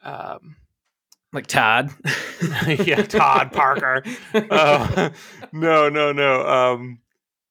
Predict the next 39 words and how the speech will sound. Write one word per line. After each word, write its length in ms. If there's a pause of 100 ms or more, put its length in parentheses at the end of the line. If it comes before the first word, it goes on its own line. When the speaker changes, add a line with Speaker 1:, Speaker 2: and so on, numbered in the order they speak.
(340)
Speaker 1:
William 320
H. 220
Macy, 440
you 160
know, 160
like, 280 (280)
he 160
was 220 (120)
in 260
stuff, 580
but 160
you 80
didn't 160
Speaker 2:
Right. 40
Speaker 1:
really 200
know 140
his 140
name. 680 (500)
Speaker 2:
Right. 320
Speaker 1:
You 80
know 60
what 80
I 40
mean? 220
He 100
was 80
just 160
that 220
guy 400
that's 160
just 180
in 80
a 60
hundred 420
fuck 260
movies, 440
and 80
you're 100
like, 240